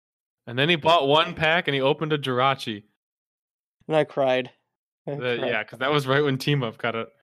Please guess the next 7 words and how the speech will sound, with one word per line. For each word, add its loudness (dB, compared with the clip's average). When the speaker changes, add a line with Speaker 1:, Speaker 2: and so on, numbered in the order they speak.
Speaker 1:
got 0
released. -4
Oof. 2
Speaker 2:
Yeah. -10
Speaker 1:
Big 0
time -2
oof. 0